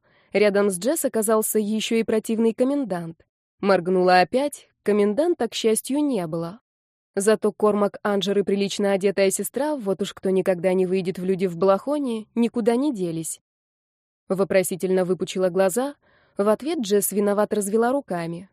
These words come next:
причём в правой у неё по-прежнему сияла любимая сковорода. Сестричка проследила за моим взглядом,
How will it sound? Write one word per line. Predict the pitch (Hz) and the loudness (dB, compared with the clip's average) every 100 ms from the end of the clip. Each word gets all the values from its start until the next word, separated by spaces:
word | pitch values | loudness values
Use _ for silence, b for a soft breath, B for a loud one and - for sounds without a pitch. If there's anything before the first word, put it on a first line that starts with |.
| _ | _
причём | 202 185 202 | -6 -2 -2
в | 196 - | -2 -4
правой | 262 311 233 | -4 -2 -2
у | |
неё | 185 185 | 0 -2
по-прежнему | 190 185 190 170 190 | -2 -2 -2 0 -2
сияла | 185 - 196 196 | -2 -2 -2 0
любимая | 196 185 208 208 | -2 -2 -2 0
сковорода. | 208 - 240 262 208 170 165 _ _ _ _ _ | -2 -4 -6 -4 -6 -8 -10 _ _ _ _ _
Сестричка | - 214 190 185 180 - | -6 -4 -4 -6 -4 -6
проследила | 170 185 185 175 190 | -4 -4 -2 0 0
за | 175 190 | 2 2
моим | 190 185 | 2 2
взглядом, | 190 208 285 240 214 208 | 0 -2 -2 -2 -6 -8